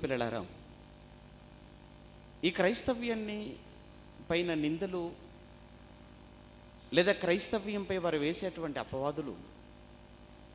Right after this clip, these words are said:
ఇవి కొత్త ఏమీ కాదు. మనం నమ్మిన యేసుక్రీస్తు జీవితాన్ని మనం చదువుకున్నప్పుడు,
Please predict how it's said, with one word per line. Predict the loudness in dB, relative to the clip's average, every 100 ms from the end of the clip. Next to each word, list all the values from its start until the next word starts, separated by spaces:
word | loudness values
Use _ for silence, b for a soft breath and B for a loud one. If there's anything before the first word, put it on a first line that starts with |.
| -14 -14 -14 -16 -16 -8 -4
ఇవి | 4
కొత్త | 4 4 4
ఏమీ | 4 4 2
కాదు. | 2 -2 -8 -12 -14 -16 -16 -16 -16 -16 -14 -14 -14 -16 -16 -16 -16 -14 -14 -14 -16 -16 -14 -2
మనం | 2 6
నమ్మిన | 6 6 4 4
యేసుక్రీస్తు | 2 -2 -2 -4 -2 -4
జీవితాన్ని | -4 -4 -4 -2 -2 -2 -4 -8 -12 -16 -16 -14 -14 -6 0
మనం | 0 0
చదువుకున్నప్పుడు, | -2 -2 -2 -4 -4 -4